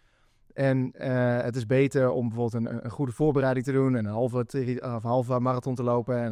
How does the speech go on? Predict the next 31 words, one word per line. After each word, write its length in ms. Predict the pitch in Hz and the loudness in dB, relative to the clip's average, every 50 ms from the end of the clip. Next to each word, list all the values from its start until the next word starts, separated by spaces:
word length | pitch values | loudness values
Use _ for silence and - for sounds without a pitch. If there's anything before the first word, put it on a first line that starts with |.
| 107 | -4
bijvoorbeeld 220 | 107 104 107 110 - | -6 -6 -8 -8 -8
een 80 | 113 | -8
tien 160 | - 123 120 | -8 -8 -8
kilometer, 540 | 117 127 127 123 123 123 123 123 123 113 127 | -6 -6 -4 -2 0 0 0 0 -2 -4 -6
dat 120 | 113 113 - | -8 -8 -8
je 60 | 117 | -8
een 100 | 107 104 | -8 -4
beetje 300 | 104 120 120 110 107 113 | -4 -4 -4 -4 -6 -6
weet, 380 | 107 113 113 117 117 110 - _ _ _ _ _ _ _ _ _ _ _ _ | -4 -2 -2 -2 -4 -4 -8 _ _ _ _ _ _ _ _ _ _ _ _
eh, 300 | - - - 117 113 113 113 | -14 -10 -8 -6 -6 -4 0
wat 200 | 104 143 147 - | 2 2 2 2
je 80 | - 131 | 0 0
kan 200 | - 147 147 151 | 2 4 4 6
lopen 440 | 151 147 147 147 131 - 160 165 185 | 6 6 6 6 4 2 2 2 2
en 100 | 143 139 | 0 0
op 80 | 120 113 110 _ _ _ - - | -2 -4 -8 _ _ _ -20 -20
basis 460 | - 139 123 143 127 139 143 127 117 110 | -10 -2 2 4 4 4 4 0 0 2
daarvan 400 | 143 131 139 156 143 147 135 - | 4 6 6 6 6 4 -2 0
voor 80 | 143 | 0
jezelf 280 | 139 120 139 135 131 117 | 0 2 2 0 0 0
een 120 | 135 131 | -2 -4
uitdagende 520 | 123 123 135 127 135 123 117 - 131 123 - | -2 -2 0 0 0 0 0 -2 -4 -6 -2
tijd 260 | - 123 123 139 139 | -2 0 0 0 0
neerzet, 400 | 151 143 135 143 139 143 - - | -2 -4 -2 -2 -2 -2 -2 -2
dan 180 | - 135 131 | -2 -2 -2
zomaar 340 | 117 - 135 135 139 131 123 | 0 0 0 0 2 0 0
dingen 200 | 120 135 131 127 | 0 0 0 0
gaat 180 | 110 123 120 - | -2 -4 -4 -2
roepen. 380 | 123 143 151 - - - - - | -2 -2 -2 -2 -4 -10 -8 -6
En, 340 | - 123 117 120 120 123 - | -4 -4 -2 -2 -2 -4 -4
ehm, 500 | - 123 120 120 120 120 120 120 117 | -6 -6 -4 -2 -2 0 0 0 -2